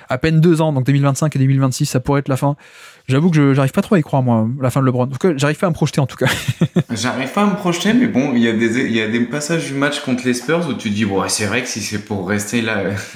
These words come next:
Speaker 2: <laughs> en dessous du panier, défense offensivement et pas venir en aide, est-ce que,
Speaker 1: <laughs>
Speaker 2: est-ce que c'est vraiment la peine de rester ? Mais, euh, non, mais je me demande à quel point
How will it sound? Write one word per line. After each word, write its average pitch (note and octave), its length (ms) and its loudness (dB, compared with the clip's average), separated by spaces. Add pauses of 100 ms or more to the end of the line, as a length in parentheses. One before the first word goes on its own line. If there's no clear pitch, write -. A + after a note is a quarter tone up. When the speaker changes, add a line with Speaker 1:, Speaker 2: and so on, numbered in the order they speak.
Speaker 2:
<laughs> - 320 -16 (100)
en A#2+ 40 2
dessous B2 180 0
du A#2+ 180 0
panier, A#2 220 0
défense G#2 340 -2
offensivement A#2 320 -2
et G#2 100 -2
pas G#2 100 -4
venir F#2+ 240 -2
en F#2+ 80 -2
aide, A#2+ 200 2
est-ce - 160 4
que, A2 100 0
Speaker 1:
<laughs> - 600 -6
Speaker 2:
est-ce - 80 -6
que B2+ 80 -2
c'est B2 160 -2
vraiment G#2+ 300 0
la G#2+ 100 0
peine G#2+ 240 0
de G#2+ 60 2
rester ? G#2+ 440 0 (400)
Mais, C3 360 2
euh, B2+ 220 2
non, A#2 500 2
mais E3 80 2
je B2+ 120 -2
me B2+ 80 2
demande D#3+ 320 2
à A#2+ 200 0
quel C#3 300 -2
point D3+ 480 -2